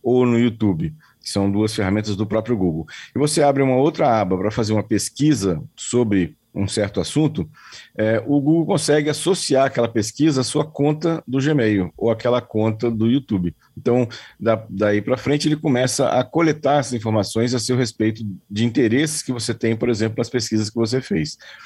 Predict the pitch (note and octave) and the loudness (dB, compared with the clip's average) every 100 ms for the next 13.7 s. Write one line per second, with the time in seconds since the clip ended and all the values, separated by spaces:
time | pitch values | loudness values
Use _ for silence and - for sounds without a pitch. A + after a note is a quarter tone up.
0 | - _ _ E3 G3 F#3 D3 A#2 G#2 F#2+ | -20 _ _ -2 2 2 2 2 2 0
1 | D#2+ C3+ A#2 B2 A2 A2+ F#2 F#2 - F2+ | -2 -4 0 2 2 0 0 -2 -2 -10
2 | D#2 - - _ - A2+ A2 G#2+ F#2 A#2+ | -12 -14 -20 _ -4 2 4 2 2 0
3 | E3 D#3 C3+ A#2+ - G#2 F#2+ - - A2 | 0 2 2 2 2 0 0 -6 -4 -4
4 | A2 A#2+ D#3 D#3 A#2+ A2 G#2 - G2+ G#2 | 0 2 2 2 2 2 0 -4 -2 -2
5 | - G2+ G2 F#2+ G2 F#2 C#3+ C3 - - | 0 2 2 2 0 2 2 0 -2 -2
6 | A2+ A#2 A#2+ A2 G2 G#2 D3+ D3+ G2+ C#3 | 0 2 0 -2 -4 0 0 0 -2 0
7 | C#3 G2 G2+ F2+ - - - - - - | 0 0 0 0 -4 -20 -20 -20 -10 -2
8 | A2 A2+ A2+ G#2+ G2+ - A#2 G#2+ A2 G#2 | 2 4 4 2 0 0 -2 0 2 2
9 | F#2+ F2 F2 F#2+ - G#2 F#2+ A#2+ A#2 B2+ | 0 -2 -2 -2 -2 -4 0 -2 0 0
10 | D3 - A2+ G#2 A#2+ D3+ - _ - - | 0 2 2 4 2 0 -6 _ -20 -20
11 | _ - - B2+ C3 - C3 B2+ C3+ B2+ | _ -20 -4 0 0 0 2 2 2 0
12 | C3 B2+ C#3+ C3 C#3+ - D3+ D3 B2+ D3 | 0 0 0 2 2 2 0 2 4 4
13 | D#3+ E3 D#3 A2 A#2 D3 | 2 2 2 2 2 2